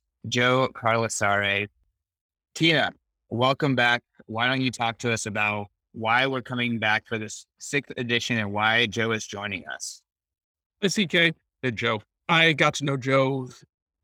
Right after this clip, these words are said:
Speaker 2: probably over the last eighteen months through Clubhouse. We actually met in person at the conference. Joe has become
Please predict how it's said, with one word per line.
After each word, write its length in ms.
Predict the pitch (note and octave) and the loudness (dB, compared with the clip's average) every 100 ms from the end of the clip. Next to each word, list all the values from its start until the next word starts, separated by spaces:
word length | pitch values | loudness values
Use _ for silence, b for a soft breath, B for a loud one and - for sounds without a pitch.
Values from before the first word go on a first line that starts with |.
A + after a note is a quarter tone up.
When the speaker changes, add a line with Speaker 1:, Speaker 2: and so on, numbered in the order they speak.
| _ | _
Speaker 2:
probably 220 | - C3 | -4 0
over 140 | C3 A#2+ | 2 2
the 40 | |
last 280 | A2+ A#2+ - | 0 0 0
eighteen 340 | A#2+ - C3+ | -4 -2 0
months 420 | B2 C3+ - - - | 2 0 0 -6 -8
through 100 | - - | -10 -4
Clubhouse. 400 | A#2+ C#3 C#3 C3+ | 0 2 2 0
We 140 | B2 | -4
actually 240 | A#2 - A2+ | -4 -2 0
met 240 | B2 D3 - | 2 0 -2
in 120 | A#2+ | -8
person 480 | G#2+ B2+ B2+ F#3 F#3+ - | -2 -2 0 -2 -4 -8
at 80 | A2 | -16
the 80 | |
conference. 680 | - A#2+ B2 E3+ F#3 - - _ _ _ _ _ _ _ | -2 -2 0 -4 -4 -8 -10 _ _ _ _ _ _ _
Joe 380 | D3 F3 G3+ G3 | 4 6 6 6
has 320 | E3 D#3 D3 | 4 4 2
become 560 | - C3+ D3+ C#3 C3+ | -2 -4 0 2 2